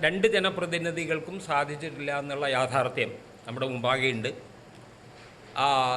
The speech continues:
സ്ഥലം എം പി തന്നെ, ആ, വരാൻ പോകുന്ന തെരഞ്ഞെടുപ്പ് ഫലം മുൻകൂട്ടി കണ്ട്, ആ, മണ്ഡലത്തിൽ നിന്ന് പലായനം ചെയ്ത സാഹചര്യം ഇവിടെ നിലനിൽക്കുന്നു. ആ നിലയ്ക്ക്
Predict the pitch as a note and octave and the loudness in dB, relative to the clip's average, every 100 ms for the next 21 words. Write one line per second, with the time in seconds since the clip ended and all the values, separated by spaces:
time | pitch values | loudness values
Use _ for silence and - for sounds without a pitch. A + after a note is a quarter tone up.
0 | B2 - D#3+ F3 F#3+ - F3 F3+ F#3+ F#3+ | -2 0 2 4 0 0 0 2 0 4
1 | A#3 A3+ F3+ F3 C#3+ - - - - - | 4 4 4 2 -2 -4 -18 -20 -20 -20
2 | - - - - - C#3+ C#3 C3+ B2 - | -20 -20 -20 -16 -6 -4 -2 -4 -6 -10
3 | - - - - - - - - D#3 F3+ | -14 -20 -20 -20 -20 -20 -6 2 4 4
4 | G3 F#3 F#3 F3 E3+ F3 - - - - | 2 2 2 4 2 0 -4 -18 -20 -20
5 | - - D#3+ E3+ F3+ F3 F3 C#3+ C#3 D3 | -6 0 2 4 2 4 2 4 2 2
6 | D3 - - - - D3 D#3+ E3+ F3+ F#3 | 0 -8 -18 -20 -8 -2 0 0 2 2
7 | E3 D3 D3 E3 - - - - - - | 2 0 0 -2 -6 -16 -20 -20 -20 -20
8 | - - C#3 C3+ B2+ C#3 D#3 E3+ F3 E3+ | -10 0 2 2 0 -2 2 2 2 0
9 | F3 E3+ C#3+ D3+ E3+ F#3+ G3 F#3 F3 D#3+ | -2 2 2 4 4 4 2 2 0 0
10 | - C3+ C#3 C#3+ C#3+ C#3+ C3+ - - C3+ | 0 -2 0 0 0 -2 -6 -16 -10 -4
11 | C#3+ C3 C3 C#3 B2+ D3+ D3+ - - - | -2 -2 -2 -4 -2 -2 -4 -8 -14 -20
12 | - - - - - - F#3+ A3 G#3+ G#3 | -20 -20 -20 -20 -8 0 4 4 4 4
13 | G#3 | 4